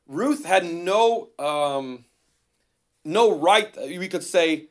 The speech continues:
to be, go back and take part in the stuff that's in Israel. But because of the grace of God, she was able to do that.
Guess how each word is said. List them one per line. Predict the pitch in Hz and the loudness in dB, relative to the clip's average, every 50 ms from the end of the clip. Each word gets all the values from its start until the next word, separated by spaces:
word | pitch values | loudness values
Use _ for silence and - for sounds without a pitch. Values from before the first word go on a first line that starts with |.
| _ _ | _ _
to | - - 165 | -8 -8 -8
be, | 156 165 165 | -8 -10 -12
go | - - 160 175 175 | -10 -6 -4 -4 -4
back | 160 139 175 165 165 165 156 | -2 0 0 0 0 -2 -6
and | 147 143 - - _ | -12 -14 -14 -16 _
take | - - - - - | -10 -10 -10 -4 -2
part | 156 165 151 | 0 0 0
in | 151 147 | -2 -6
the | 139 | -10
stuff | 135 - 156 143 - | -8 -8 -8 -8 -8
that's | 135 123 - | -10 -12 -10
in | 139 131 | -10 -10
Israel. | 135 131 127 123 117 107 - _ _ _ _ _ _ _ _ _ _ _ _ | -10 -10 -10 -10 -12 -12 -14 _ _ _ _ _ _ _ _ _ _ _ _
But | - - - - 147 | -6 -6 -6 -6 -12
because | 147 139 - 175 180 180 | -14 -6 -2 -2 -2 0
of | 185 180 | -2 -4
the | 156 | -4
grace | - 147 151 160 156 - 151 | -2 -2 -2 -2 -2 -4 -6
of | 123 117 | -4 0
God, | 143 131 135 127 | 2 2 2 2
she | - - | -2 -6
was | 127 123 131 | -6 -2 -2
able | 131 120 123 | -2 -2 -4
to | 113 | -6
do | 107 127 135 | -8 -8 -4
that. | 117 117 107 - - | -2 -2 -2 -4 -6